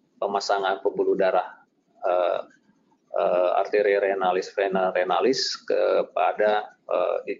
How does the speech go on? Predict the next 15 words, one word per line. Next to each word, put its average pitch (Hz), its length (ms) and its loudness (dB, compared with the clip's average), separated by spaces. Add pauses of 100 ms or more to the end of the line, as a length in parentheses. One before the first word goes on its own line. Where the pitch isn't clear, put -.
(160)
resipien, 104 560 0 (400)
ya. 131 160 -2 (1400)
Slide 147 400 0
berikutnya. 156 560 0 (1900)
Jadi 175 720 2
yang 151 160 2
berikutnya 165 540 2
adalah 170 340 4
pemantauan 156 560 2
pasca 147 240 0
operasi. 151 640 2
Pemantauan 143 480 2
pasca 147 320 0
operasi, 147 560 2 (640)
eh, 131 460 4